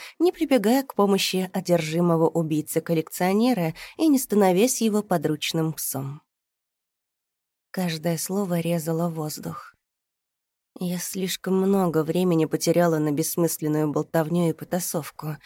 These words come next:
Нельзя, чтобы охотник соскочил с крючка. Нужно внушить, что я беззащитная, глупая сирена, пытающаяся помочь от чистого сердца, которого, к счастью, давно не было.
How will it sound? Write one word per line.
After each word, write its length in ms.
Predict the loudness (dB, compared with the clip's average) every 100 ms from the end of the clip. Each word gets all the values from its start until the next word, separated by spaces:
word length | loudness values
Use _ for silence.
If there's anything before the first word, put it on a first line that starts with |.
| -20 -12 0
Нельзя, 520 | 4 4 4 2 -2
чтобы 360 | -2 0 2
охотник 560 | 0 2 -2 -2 -10 -10 -14
соскочил 580 | -6 -4 -4 -4 0 0
с 120 | -2
крючка. 640 | -6 -4 -4 -6 -8 -8 _ _ _ _
Нужно 360 | 0 0 0 0
внушить, 400 | 0 0 -2 -4
что 180 | -4 -2
я 260 | 0 -2 -4 -4
беззащитная, 1080 | 0 0 2 0 0 0 0 0 0 0 0
глупая 540 | 2 2 2 2 0
сирена, 640 | 0 2 2 4 2 2 -2
пытающаяся 840 | -4 -2 0 0 0 -2 -2 -4
помочь 480 | -2 0 0 -2 -6
от 120 | -10
чистого 520 | -6 -4 -2 0 2
сердца, 680 | 0 0 0 -2 -6 -6 -8 -10 -20 -10
которого, 340 | -6 -2 -4
к 80 | -2
счастью, 460 | -2 -2 -4 -6
давно 360 | -2 0 2 2
не 280 | 0 -2 -6
было. 420 | -10 -8 -6 -8